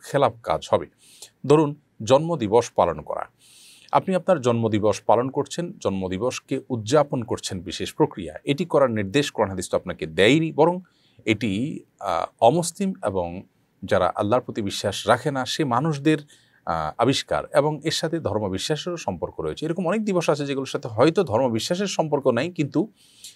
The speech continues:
আহ, সে দিবসটা অমুসলিমদের সংস্কৃতির অংশ। আর নবী করিম সাল্লাল্লাহু আলাইহি ওয়াসাল্লাম আমাদেরকে ভিন্ন ধর্মাবলম্বীদের, আহ, অন্ধ অনুকরণ, তাদের সংস্কৃতি, কৃষ্টি ইত্যাদির অনুকরণ করতে আমাদেরকে নিষেধ করেছেন। যার কারণে,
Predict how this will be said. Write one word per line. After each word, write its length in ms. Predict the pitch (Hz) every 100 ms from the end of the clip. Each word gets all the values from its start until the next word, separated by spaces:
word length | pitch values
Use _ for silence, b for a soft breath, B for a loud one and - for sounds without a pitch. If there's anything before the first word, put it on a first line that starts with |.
| B
আহ, 180 | - 95
সে 180 | 95 135
দিবসটা 680 | 117 123 147 - 156 151 151 -
অমুসলিমদের 640 | 113 156 - 160 143 139 131 _ _ _
সংস্কৃতির 720 | - - 104 - 151 143 110 -
অংশ। 340 | 127 139 - -
আর 440 | - _ _ 110
নবী 140 | 95
করিম 0 |
সাল্লাল্লাহু 320 | 95 131 143 127
আলাইহি 160 | 117
ওয়াসাল্লাম 300 | 107 - 101
আমাদেরকে 480 | 92 95 98 104 113 113 b b b _
ভিন্ন 200 | 104 143
ধর্মাবলম্বীদের, 840 | 127 104 101 101 120 151 143 127 127 - _ _
আহ, 260 | - 82 78 -
অন্ধ 180 | 110 104
অনুকরণ, 520 | 104 110 110 104 101
তাদের 220 | 98 95
সংস্কৃতি, 560 | - 98 92 - 95 95
কৃষ্টি 340 | - 165 -
ইত্যাদির 300 | 135 - 92
অনুকরণ 300 | 90 85 82
করতে 220 | 82 82
আমাদেরকে 280 | 78 78 -
নিষেধ 300 | 95 120 131
করেছেন। 400 | - 71 - -
যার 140 | 90 110
কারণে, 280 | 160 113